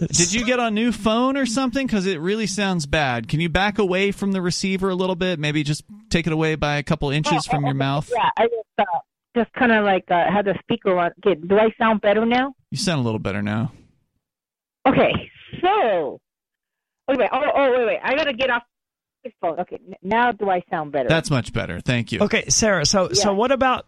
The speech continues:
Speaker 3: traffic lights and what, what happened?
Speaker 2: Okay, so this is, this is the eleventh one.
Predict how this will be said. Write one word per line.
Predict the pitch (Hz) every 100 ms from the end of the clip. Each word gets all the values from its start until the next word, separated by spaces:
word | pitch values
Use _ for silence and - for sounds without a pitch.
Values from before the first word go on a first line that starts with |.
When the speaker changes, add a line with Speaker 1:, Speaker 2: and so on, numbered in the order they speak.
| _
Speaker 3:
traffic | - 233 226 247 226
lights | 233 233 -
and | - 202 202 202 185 160 - _ _
what, | 180 202
what | 190
happened? | 202 214 233 220 202 - -
Speaker 2:
Okay, | 359 294 339
so | 285 180 - _ - 240
this | 311 370
is, | 330 -
this | 285
is | 349 311
the | 294 240 -
eleventh | 208 196 220 269 262 202 214
one. | 190 165 104